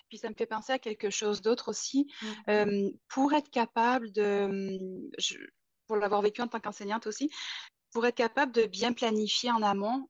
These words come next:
Speaker 1: il faut, il faut connaître le, le programme et les niveaux que l'on enseigne. Et
Speaker 2: Mhm.
Speaker 1: là, euh, on se retrouve un petit peu poule pas de tête quand on est un nouvel enseignant et qu'on connaît pas bien le, les outils, euh,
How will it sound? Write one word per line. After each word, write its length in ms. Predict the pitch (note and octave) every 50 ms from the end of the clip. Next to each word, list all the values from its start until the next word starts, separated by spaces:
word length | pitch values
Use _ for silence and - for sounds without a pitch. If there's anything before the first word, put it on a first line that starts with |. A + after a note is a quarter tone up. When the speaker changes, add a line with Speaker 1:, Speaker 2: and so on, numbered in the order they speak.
| _
Speaker 1:
il 100 | - G3
faut, 340 | - - A#3 A3 G#3+ G#3+ G#3 -
il 80 | -
faut 160 | - - A3+ A3
connaître 680 | - - - B3 A#3 A3+ A#3 A#3+ C4 - - - - - - _ _ _ _ _ _ _ _ G#3
le, 100 | G#3+ G#3 - _ _ _
le 160 | G#3+ G#3 G#3
programme 500 | G3+ - - A3+ G#3+ G3+ G3+ A3 A#3 A#3+
et 80 | A#3+ G#3+
les 120 | G3+ G3
niveaux 300 | F#3 F#3+ G3 F3+ G#3 A#3+
que 100 | A#3+ -
l'on 180 | G#3+ G#3 G3+ F#3
enseigne. 480 | F#3 F#3 F#3 - - A3 A#3 C4 C#4 C#4+ - - - - - -
Et 320 | A#3 A3+ A3+ A3 G#3 G#3
Speaker 2:
Mhm. 60 | G3
Speaker 1:
là, 680 | G3+ G3+ A3 A#3+ A#3+ A#3+ A#3 A3 G#3 G3 G3 F#3+ F#3+ F#3+
euh, 180 | F#3+ F#3 F#3 F#3+ -
on 100 | G3+ G3+
se 120 | - -
retrouve 340 | - G#3 - - - A3+ A3+
un 100 | A3+ A3
petit 180 | G#3+ - - -
peu 120 | - B3
poule 280 | - _ - B3 A#3 -
pas 140 | - G#3
de 40 | G3+
tête 240 | - - A#3+ B3+ - -
quand 200 | A3+ G#3 G#3 -
on 160 | G#3+ G#3 G#3
est 120 | G#3 G#3
un 60 | G#3 G3+
nouvel 300 | G#3 G#3 G3 A3 A3 A3
enseignant 400 | G#3+ G#3+ - - G#3 G3+ G#3 B3
et 80 | B3
qu'on 200 | - - G3+ G3
connaît 280 | F#3+ - G3 F#3+ G3 G3
pas 200 | - - G#3 G3+
bien 280 | G3 G3+ G#3 G#3 G#3
le, 520 | G#3 G3+ G3 F#3+ F#3 F#3 F3+ F3 F3 F3+ -
les 280 | F#3+ F#3 G3 G3 F#3
outils, 480 | F#3+ F#3+ - - - F#3+ F#3+ G3 G3 F#3
euh, 160 | F3 - -